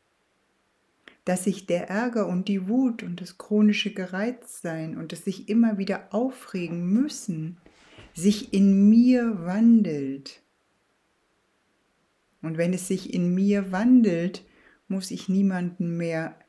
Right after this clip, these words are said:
im Außen angreifen. Da ist niemand mehr schuld und verantwortlich für meinen Ärger. Ich nehme es an. Das heißt nicht, dass ich jede Situation akzeptiere.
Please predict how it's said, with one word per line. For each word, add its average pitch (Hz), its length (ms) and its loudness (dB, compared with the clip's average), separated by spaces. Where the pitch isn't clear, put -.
im - 280 -4
Außen 180 640 0
angreifen. 170 1120 -2
Da 180 80 -4
ist - 220 -4
niemand 190 460 0
mehr 175 160 -2
schuld 214 520 0
und 160 140 -8
verantwortlich 180 840 -2
für 175 140 -4
meinen 156 340 -4
Ärger. 156 560 -6
Ich - 180 -20
nehme 180 360 -4
es - 300 -12
an. 185 500 -2
Das - 120 -6
heißt 247 260 2
nicht, 320 240 0
dass 214 140 -2
ich 196 120 -8
jede 175 220 -2
Situation 160 760 -8
akzeptiere. 160 1040 -10